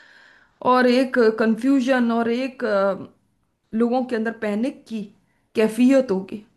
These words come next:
अब देखें, यहाँ पे फराश से, पतंगों से इंसान को तशबीह दी गई हुई है, जैसे कि बिखरे हुए पतंगे होते हैं।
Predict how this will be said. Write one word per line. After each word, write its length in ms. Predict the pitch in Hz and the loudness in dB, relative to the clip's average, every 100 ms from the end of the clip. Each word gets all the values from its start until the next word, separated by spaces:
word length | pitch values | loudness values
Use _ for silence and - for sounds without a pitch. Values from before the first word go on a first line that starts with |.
| _ _ _ _ _ _ _ _ _ _ _ _ _ _ _ _ _ - | _ _ _ _ _ _ _ _ _ _ _ _ _ _ _ _ _ -6
अब 180 | 220 | -2
देखें, 400 | 233 247 277 311 302 _ _ _ _ _ - | -2 0 0 0 -4 _ _ _ _ _ -6
यहाँ 440 | 208 226 247 262 240 | -2 -2 -2 -4 -6
पे 420 | 247 269 294 294 _ _ _ _ _ _ _ _ _ _ _ | -6 -6 -10 -16 _ _ _ _ _ _ _ _ _ _ _
फराश 580 | _ - 196 185 214 247 | _ -4 0 2 2 0
से, 420 | - - 202 196 208 _ - | -6 -10 -10 -10 -16 _ -12
पतंगों 520 | - 220 233 269 311 | -4 2 2 2 0
से 200 | 302 226 | 0 -2
इंसान 520 | 202 196 185 180 190 | -2 -4 -6 -6 -6
को 320 | 190 196 190 - _ _ _ _ _ - | -6 -6 -6 -10 _ _ _ _ _ -6
तशबीह 440 | 196 196 190 226 202 | -4 -2 0 2 2
दी 140 | 190 | 0
गई 260 | 190 180 175 | 0 -2 -4
हुई 220 | 175 185 | -4 -4
है, 100 | 196 | -4
जैसे 380 | 190 180 190 185 | -4 -4 -6 -6
कि 120 | 196 | -4
बिखरे 400 | 180 190 196 190 | -4 -4 -4 -4
हुए 120 | 190 | -4
पतंगे 480 | 185 180 185 190 208 | -6 -6 -2 0 -2
होते 300 | 185 - | -4 -8
हैं। 100 | 185 | -14